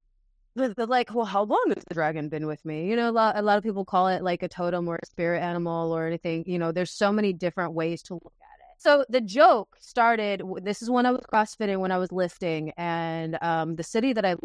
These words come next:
lived in was known for mermaids. Well, it had a river also that ran through it. And I would dye my hair blue because that's my favorite color.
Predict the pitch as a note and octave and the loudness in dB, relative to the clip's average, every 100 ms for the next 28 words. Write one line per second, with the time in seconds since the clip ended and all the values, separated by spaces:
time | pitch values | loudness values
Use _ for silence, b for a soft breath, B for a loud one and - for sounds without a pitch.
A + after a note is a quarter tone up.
0 | - F3 E3 E3 D#3+ D#3+ D#3 D#3 D#3+ D#3+ | -8 -4 -2 -2 -6 -6 -6 -4 -4 -2
1 | D3+ C#3+ C#3 - E3+ D#3 F#3 F3+ F3+ C4+ | -2 -2 -4 -4 -4 -2 0 0 2 2
2 | A3 G3 F3 F3+ F3+ E3+ D#3+ D#3 D#3+ _ | 2 2 0 -2 -2 -6 -4 -6 -6 _
3 | _ D4+ - E3+ _ _ _ - A3+ C#4 | _ -8 -4 -6 _ _ _ -2 2 4
4 | E4 B3 D4 A#3 B3+ C#4 A#3 G#3 B3+ C4+ | 2 0 0 4 4 4 2 0 2 2
5 | G3+ F#3 G3 C4+ C#4 E4+ E4+ F4 E4 C#4+ | 2 -2 -4 -6 -2 -2 0 -2 0 -2
6 | B3 C4 A#3+ F3+ | 0 2 0 0